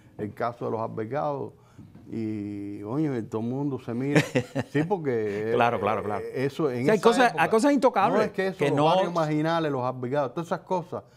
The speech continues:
Speaker 1: no salían en la televisión, no salían, en el cine cubano no salían.
Speaker 2: No.
Speaker 1: Cuando salió algo de los marginales,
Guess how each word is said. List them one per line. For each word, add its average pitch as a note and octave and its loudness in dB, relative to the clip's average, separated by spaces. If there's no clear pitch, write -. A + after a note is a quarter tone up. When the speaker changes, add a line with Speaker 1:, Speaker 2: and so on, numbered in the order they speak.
Speaker 1:
no C3+ 0
salían D#3+ 0
en D#3 -2
la C#3 -2
televisión, C3 -2
no C3+ -2
salían, D3 -2
en B2 -4
el A#2+ -4
cine E3+ -4
cubano D#3+ -2
no C3 -6
salían. C3 -4
Speaker 2:
No. G2+ -4
Speaker 1:
Cuando B2 0
salió C#3 0
algo D#3+ 0
de C3+ -2
los A#2 -4
marginales, B2+ -4